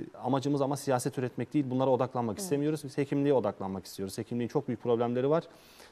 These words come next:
Speaker 1: Maalesef T T B'nin tutumundan dolayı olay hep burada kilitleniyor.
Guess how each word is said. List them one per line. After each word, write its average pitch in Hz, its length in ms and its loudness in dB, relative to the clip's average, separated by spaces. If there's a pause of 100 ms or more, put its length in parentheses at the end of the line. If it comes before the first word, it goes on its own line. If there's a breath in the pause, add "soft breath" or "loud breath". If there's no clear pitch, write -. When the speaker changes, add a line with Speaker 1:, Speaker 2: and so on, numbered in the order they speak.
Speaker 1:
Maalesef 127 400 4
T 117 120 6
T 123 160 0
B'nin 127 140 2
tutumundan 131 460 2
dolayı 104 320 4
olay 107 220 4
hep 127 140 -4
burada 123 180 0
kilitleniyor. 95 480 -4